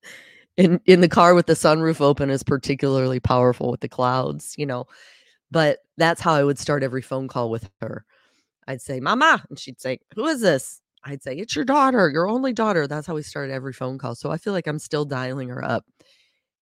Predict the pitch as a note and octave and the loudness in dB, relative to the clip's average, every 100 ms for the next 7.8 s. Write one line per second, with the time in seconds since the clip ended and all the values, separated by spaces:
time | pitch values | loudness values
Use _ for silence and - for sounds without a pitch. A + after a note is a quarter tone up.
0 | - C#3 D#3 C3+ C#3 C#3 C3 C3+ C3 B2+ | -18 -14 -14 -10 -10 -10 -12 -14 -14 -14
1 | B2+ - G#2+ - A#2 - _ _ _ _ | -14 -12 -12 -12 -18 -20 _ _ _ _
2 | _ _ A#2+ A2+ A#2 A#2+ B2+ B2+ B2 A#2+ | _ _ -14 -12 -8 -8 -8 -6 -8 -8
3 | A#2 - A#2+ - - C#3 F#3+ B3 F3 D#3 | -10 -6 -8 -6 -4 -2 -2 0 0 -2
4 | _ _ - - D#3+ - C#3+ F#3+ G#3+ E3+ | _ _ -20 -4 0 0 4 4 4 4
5 | D#3+ B3+ - F#3+ G#3+ A3+ - - - D#3 | 2 2 0 2 2 0 -4 -4 2 2
6 | C#3+ _ - D3 E3 E3+ E3+ - F#3 F3 | 2 _ -4 0 2 2 2 0 -2 0
7 | E3+ F3 F3+ A#3 A3+ F#3+ E3+ E3 | 0 -2 0 0 0 0 2 0